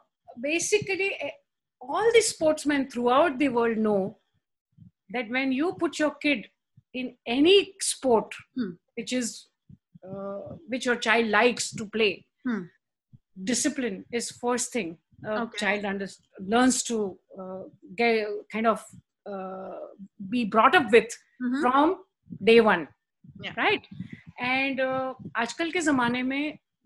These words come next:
Speaker 1: there are so many things a boy, especially boys में,
Speaker 2: Mm-hmm.
Speaker 1: कि वो कुछ गलत संगति में पड़ गए, गलत हैबिट में पड़ गए, और,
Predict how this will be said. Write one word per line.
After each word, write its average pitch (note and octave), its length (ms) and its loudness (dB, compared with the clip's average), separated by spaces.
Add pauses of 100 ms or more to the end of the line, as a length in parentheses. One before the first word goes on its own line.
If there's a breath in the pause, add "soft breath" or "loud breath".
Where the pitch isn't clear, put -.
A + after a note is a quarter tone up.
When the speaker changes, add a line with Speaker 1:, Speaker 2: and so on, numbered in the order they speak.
Speaker 1:
there C#4+ 140 -2
are - 320 -4
so D#4 140 -2
many G#4+ 220 2 (160)
things F4 200 -2 (280)
a G#3+ 260 -8
boy, B3 240 -2
especially D#4 800 -2
boys C4+ 240 4
में, F#3 200 -6 (340)
Speaker 2:
Mm-hmm. B3 260 -4
Speaker 1:
कि E4+ 80 -10
वो E4+ 120 -8
कुछ E4+ 220 -6
गलत D4 260 2
संगति D4 460 0
में C#4 140 0
पड़ A#3+ 200 -4
गए, A#3+ 280 -6
गलत C4 380 -8
हैबिट A#3+ 380 -6
में A#3+ 80 -8
पड़ G#3+ 220 -10
गए, G#3 300 -10 (640)
और, A3 280 -4